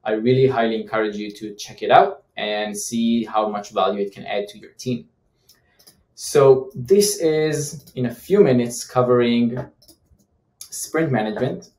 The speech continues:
and the connectivity between the story, uh, the user stories, the sprint management board, and how we manage the backend on a metadata board. We have visibility into different types of, uh, dashboards, allowing us to slice and dice the information.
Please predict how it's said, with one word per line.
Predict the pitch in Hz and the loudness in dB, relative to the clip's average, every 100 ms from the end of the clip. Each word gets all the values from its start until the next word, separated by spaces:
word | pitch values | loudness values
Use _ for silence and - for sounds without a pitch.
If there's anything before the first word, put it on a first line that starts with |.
| _ _ 113 | _ _ -8
and | 110 110 107 107 110 - | -4 -2 -2 -4 -8 -10
the | 123 | -10
connectivity | - 113 - 131 123 120 | -8 -8 0 2 2 0
between | 113 - 117 110 | -2 -4 -4 -2
the | 104 98 | 0 -2
story, | 98 - - 165 151 147 131 _ _ | -2 -4 4 4 4 -2 -8 _ _
uh, | 113 | -10
the | 110 | -4
user | 120 147 131 | -4 -2 -6
stories, | 127 123 117 110 - _ _ | -2 0 0 -4 -14 _ _
the | - | -16
sprint | - 123 113 | -8 -6 -4
management | 117 117 110 117 113 | -2 0 0 -2 -2
board, | 110 110 104 - _ _ _ - | 0 0 0 -8 _ _ _ -4
and | 107 104 104 | -2 -2 -4
how | 104 117 | 4 4
we | 113 110 | 4 0
manage | 104 104 101 - | 0 0 -2 -4
the | - | -4
backend | - 101 95 98 95 | -2 -2 -4 -4 -4
on | 92 | -8
a | |
metadata | 95 92 - - - - | -8 -10 -8 -8 -8 -8
board. | - - - _ _ _ _ _ _ | -8 -10 -12 _ _ _ _ _ _
We | 117 113 | -10 -4
have | 117 | -2
visibility | 110 107 107 104 107 | -2 -4 -6 -8 -10
into | 107 - | -12 -14
different | - - 101 | -16 -16 -8
types | 98 - | -8 -6
of, | - - - _ _ | -12 -12 -20 _ _
uh, | 92 87 87 | -6 -4 -4
dashboards, | - 160 156 147 135 131 | 4 4 4 4 4 6
allowing | 113 113 113 | 4 2 -2
us | 110 | -6
to | - | -10
slice | - 107 107 | -2 -2 -2
and | 107 | -2
dice | 101 98 | -2 -2
the | 104 | -6
information. | 104 104 104 104 104 101 | -8 -8 -8 -8 -10 -12